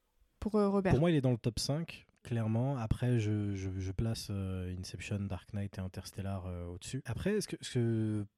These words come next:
Speaker 2: pour parler de manière plus objective, j'ai l'im-, j'ai l'impression que c'est un film qui, euh, au départ, était pas forcément celui qui était le plus cité, mais qui est souvent cité, finalement, par beaucoup de gens, des gens qui sont moins fans de la période blockbuster, on va dire, euh, de Nolan. Et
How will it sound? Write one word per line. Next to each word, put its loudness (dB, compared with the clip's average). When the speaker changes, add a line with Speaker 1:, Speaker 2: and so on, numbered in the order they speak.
Speaker 2:
pour -2
parler 0
de -2
manière 0
plus -2
objective, -2
j'ai 4
l'im-, 2
j'ai 2
l'impression 0
que -4
c'est 2
un 2
film 0
qui, 2
euh, 4
au 10
départ, 4
était -2
pas -2
forcément -4
celui -4
qui -8
était -2
le -2
plus -4
cité, -4
mais -2
qui -2
est -2
souvent -2
cité, -4
finalement, -2
par -4
beaucoup 0
de -4
gens, 2
des 4
gens 2
qui -10
sont -2
moins 2
fans -4
de 0
la 2
période 0
blockbuster, 2
on 2
va -2
dire, -4
euh, -2
de -6
Nolan. 0
Et 0